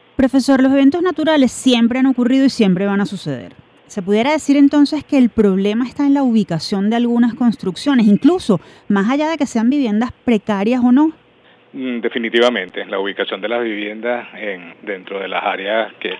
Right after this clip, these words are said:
Speaker 2: potencialmente, em, afectadas por eventos climatológicos siempre serán en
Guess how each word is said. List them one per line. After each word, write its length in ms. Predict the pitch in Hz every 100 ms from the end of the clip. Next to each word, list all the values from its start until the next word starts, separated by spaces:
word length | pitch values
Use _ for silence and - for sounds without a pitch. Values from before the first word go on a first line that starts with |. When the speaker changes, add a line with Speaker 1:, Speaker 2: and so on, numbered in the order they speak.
| -
Speaker 2:
potencialmente, 1160 | 113 104 95 107 104 104 101 117 110 98 90 - - - - - - -
em, 340 | 98 95 85 -
afectadas 640 | 104 - 95 - 113 120 127 -
por 300 | 110 95 87 104
eventos 360 | 95 95 101
climatológicos 840 | - 101 98 95 107 120 123 147 131 -
siempre 320 | - 104 92 113
serán 580 | 110 92 92 95 101 -
en 360 | 101 92 87